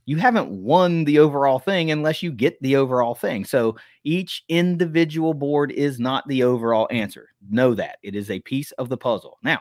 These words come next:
if you happen to get the overall answer, <laughs> you're better than I am. <laughs> But, um, you should know that overall. Collect all the clues, collect as many clues as you can to get the overall answer. But please keep playing along. And yes,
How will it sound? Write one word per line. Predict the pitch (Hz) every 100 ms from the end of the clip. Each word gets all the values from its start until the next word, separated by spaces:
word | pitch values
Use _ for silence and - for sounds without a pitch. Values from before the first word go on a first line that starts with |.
| -
if | -
you | 85
happen | 90 78
to |
get | 90 -
the | 90
overall | 82 82 80
answer, | 92 107 135 _ - -
<laughs> | 190 - _
you're | -
better | 151 123 170 190
than | 190
I | 180 135 87
am. | 76 - - - - 233 - 214 156
<laughs> | 151
But, | 175 113 - - - - -
um, | - 123 123 117 113 -
you | 139
should | 143 165
know | 175 156
that | 95 - -
overall. | 117 127 123 98 71 _ _ _ _ _
Collect | - 123 165
all | 160 170
the | 165
clues, | 180 185 180 180
collect | - 127 127
as | 113
many | 151 160
clues | 143 165 143
as |
you | 135 135
can | 160 156 131 123 120 _ -
to |
get | 113 120
the | 117
overall | 107 98 98 92
answer. | 87 85 78
But | 95 -
please | 190 202 180
keep | - 175
playing | 180 180
along. | 175 180 180
And | 165 151
yes, | 160 120 - -